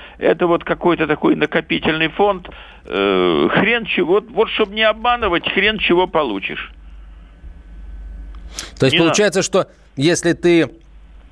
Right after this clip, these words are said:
Speaker 2: свою пенсию перевел в Н П Ф, ты что, не можешь ее оттуда
Speaker 1: Подожди,
Speaker 2: куда-то
Speaker 1: подожди. Ща, ре-, на-, речь разве идет о пенсии?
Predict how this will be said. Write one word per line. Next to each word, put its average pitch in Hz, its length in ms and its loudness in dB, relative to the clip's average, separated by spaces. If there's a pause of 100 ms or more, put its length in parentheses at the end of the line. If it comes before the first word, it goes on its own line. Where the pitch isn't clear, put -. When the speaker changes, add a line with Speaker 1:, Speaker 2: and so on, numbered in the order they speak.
(200)
Speaker 2:
свою 151 320 4
пенсию 156 320 2
перевел 147 320 4
в 117 100 0
Н 151 140 2
П 165 160 2
Ф, 135 140 2
ты 139 80 -2
что, 135 180 0
не 127 80 2
можешь 143 260 2
ее 139 120 4
оттуда 131 300 0
Speaker 1:
Подожди, 127 200 2
Speaker 2:
куда-то 131 320 4
Speaker 1:
подожди. 120 340 0 (140)
Ща, - 220 0
ре-, 101 300 2
на-, 98 260 -2
речь 98 360 -2
разве 92 460 -2
идет 90 320 0
о 82 80 0
пенсии? - 720 -6